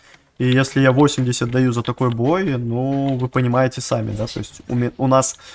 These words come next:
сто тридцать киллов на команду, из них семьдесят три накинул я, то есть больше половины киллов за бой накидывает Крусейдера Вулкан. Вы понимаете, что это такое, да? Но если вы не понимаете, вдруг, вдруг,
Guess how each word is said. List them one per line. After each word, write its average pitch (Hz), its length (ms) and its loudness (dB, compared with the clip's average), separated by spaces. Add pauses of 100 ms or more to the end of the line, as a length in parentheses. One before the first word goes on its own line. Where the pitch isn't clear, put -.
(140)
сто - 380 6
тридцать 190 440 4
киллов 160 380 4
на 139 140 4
команду, 139 760 4 (120)
из 135 200 2
них 196 220 4
семьдесят 165 760 4
три 240 420 2
накинул 165 480 2
я, 123 120 2
то - 100 -6
есть - 140 -8
больше 143 380 2
половины 131 420 4
киллов 156 380 0
за 127 80 2
бой 147 300 0 (480)
накидывает 156 720 2 (760)
Крусейдера 143 800 2 (140)
Вулкан. 120 500 -4 (720)
Вы 131 160 -2
понимаете, 139 440 -2
что - 180 -4
это 107 100 -8
такое, - 300 -10
да? 107 240 -10 (320)
Но 135 100 -2
если 117 200 -6
вы 113 60 -4
не 113 80 -2
понимаете, 151 460 -4
вдруг, 110 360 -2 (260)
вдруг, 120 400 -2